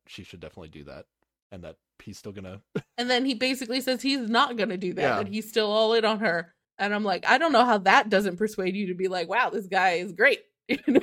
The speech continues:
Speaker 2: know?
Speaker 1: Yeah.
Speaker 2: <laughs> Like,
Speaker 1: Yeah.
Speaker 2: I don't know.
Speaker 1: Yeah, and then she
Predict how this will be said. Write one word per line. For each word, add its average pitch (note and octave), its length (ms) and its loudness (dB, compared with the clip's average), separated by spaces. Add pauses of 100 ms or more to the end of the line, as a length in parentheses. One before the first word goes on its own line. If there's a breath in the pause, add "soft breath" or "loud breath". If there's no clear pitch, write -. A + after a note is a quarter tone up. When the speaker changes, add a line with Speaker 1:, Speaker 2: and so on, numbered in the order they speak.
Speaker 2:
know? - 160 4 (240)
Speaker 1:
Yeah. G3 280 0
Speaker 2:
<laughs> B3 180 0
Like, C4+ 220 -10 (460)
Speaker 1:
Yeah. F#2+ 240 -10 (880 loud breath)
Speaker 2:
I G#3 100 -2
don't B3+ 160 4
know. C4 180 2 (260)
Speaker 1:
Yeah, F#2+ 300 -8
and B2+ 100 -6
then D#3 140 0
she A3 760 -10